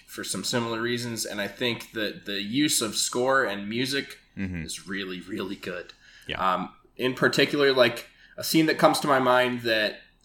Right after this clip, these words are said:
Speaker 1: you would not find in a brainless action thriller, like, not to hate on John Wick, but, like, the, the scene in the elevator is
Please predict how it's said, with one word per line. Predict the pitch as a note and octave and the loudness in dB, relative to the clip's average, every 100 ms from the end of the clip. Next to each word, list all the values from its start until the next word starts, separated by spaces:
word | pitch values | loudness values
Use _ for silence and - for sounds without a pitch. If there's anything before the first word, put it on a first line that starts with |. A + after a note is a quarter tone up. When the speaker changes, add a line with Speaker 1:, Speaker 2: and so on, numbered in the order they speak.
| _ _ _ | _ _ _
Speaker 1:
you | A2+ B2 | -2 4
would | C3+ C3+ | 4 4
not | C#3+ D3 C3 | 6 6 6
find | - C3+ C3 B2+ | 2 2 2 0
in | A#2 A#2+ | -2 -2
a | A#2+ A2+ G#2+ - _ _ _ _ | -2 -2 -4 -12 _ _ _ _
brainless | A#2+ B2 B2 B2+ C3 A#2+ A#2 - - - _ _ _ _ _ _ A#2+ | -6 2 2 2 2 0 0 -2 -4 -8 _ _ _ _ _ _ 4
action | A#2 A2 B2+ A#2 | 6 6 0 -2
thriller, | A#2 A#2 A#2 B2 A#2+ | -2 -2 2 4 4
like, | A2+ G#2 - _ - - _ - | 2 0 -8 _ -20 -20 _ 2
not | C#3 D3+ | 6 8
to | D#3 C3 | 6 2
hate | D#3 D3 | 4 2
on | B2 A#2 | 2 4
John | C#3 B2 | 4 4
Wick, | B2+ C#3 - - | 2 0 0 -10
but, | F#2+ | -4
like, | G#2+ F#2+ - _ _ _ - _ - | -2 -4 -6 _ _ _ -20 _ -2
the, | B2 A#2+ G#2+ A2 | 2 2 0 0
the | B2+ | 2
scene | - F#3 | 6 8
in | F3+ | 8
the | D3+ | 10
elevator | D3 D3+ C3 A2+ G2+ F2+ - | 10 10 8 4 2 -2 -4
is | A#2 A#2+ - - | -2 0 -2 -8